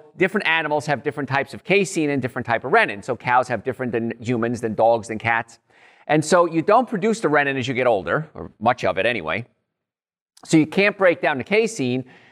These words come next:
and when you pasteurize, the calcium can bind to the casein, so you can't free up the calcium. There's a lot of chemistry for you right there. But the bottom line is the more dairy products you consume, chances are the higher the risk of osteoporosis.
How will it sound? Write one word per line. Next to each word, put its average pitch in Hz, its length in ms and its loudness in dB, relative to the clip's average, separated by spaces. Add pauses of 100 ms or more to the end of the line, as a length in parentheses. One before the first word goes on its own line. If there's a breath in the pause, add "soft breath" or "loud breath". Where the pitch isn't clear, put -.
and 127 120 -2
when 135 100 2
you 123 100 0
pasteurize, 160 680 0
the - 80 -14
calcium 160 460 -2
can 117 180 -2
bind 214 340 4
to 180 60 -4
the 143 80 -2
casein, 120 680 -4 (220 loud breath)
so - 120 -2
you 131 120 2
can't 131 260 -4
free 113 220 -2
up - 120 -2
the - 80 -20
calcium. - 500 -2
There's 92 140 -12
a - 20 -2
lot 92 120 0
of - 60 -10
chemistry 90 400 -8
for 85 180 -6
you 80 80 -2
right 71 160 -6
there. - 180 -8 (440 soft breath)
But 180 80 0
the 185 80 6
bottom 220 240 4
line 196 160 2
is 151 80 0
the 160 80 -2
more 165 240 0
dairy 156 240 2
products 143 320 0
you 131 40 -10
consume, 120 440 -4
chances 127 260 -4
are 113 80 2
the 101 80 0
higher 131 300 0
the 113 100 -4
risk 110 200 -4
of 107 80 -4
osteoporosis. 98 760 -2